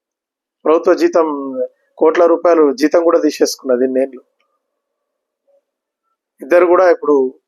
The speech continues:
వృద్ధాప్యంలో ఉన్నారు వాళ్ళు. కాబట్టి దేశంలో ఓట్ల చోరీ నిజమే.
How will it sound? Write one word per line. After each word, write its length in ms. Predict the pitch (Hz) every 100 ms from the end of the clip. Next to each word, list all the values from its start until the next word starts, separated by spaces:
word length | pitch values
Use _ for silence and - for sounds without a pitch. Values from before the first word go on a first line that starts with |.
| _ _ _ _ -
వృద్ధాప్యంలో 680 | 139 135 175 175 185 170 165
ఉన్నారు 240 | 151 156 127
వాళ్ళు. 140 | - _ _ _ _ _ _ _ _ _ _ _ _ _ _ _ _ _ 554 _ _ _ _ _ _ _ _ _ _ _
కాబట్టి 560 | - 170 190 220 202 269
దేశంలో 500 | 208 165 - 196 196 165 147 156
ఓట్ల 220 | - 180 190
చోరీ 180 | 180
నిజమే. 420 | 165 139 156 165